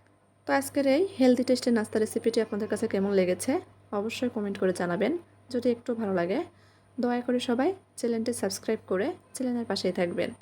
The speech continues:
দেখেন ভাঁজ করে নিচ্ছে, কত সুন্দর ভাজতে যাচ্ছে। আবার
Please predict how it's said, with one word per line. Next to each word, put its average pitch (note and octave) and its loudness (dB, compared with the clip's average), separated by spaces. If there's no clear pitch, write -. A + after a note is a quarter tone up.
দেখেন A#3+ 0
ভাঁজ G3 0
করে A#3 4
নিচ্ছে, F3+ -2
কত A#3+ -4
সুন্দর B3 6
ভাজতে G3 4
যাচ্ছে। - 0
আবার A#3 2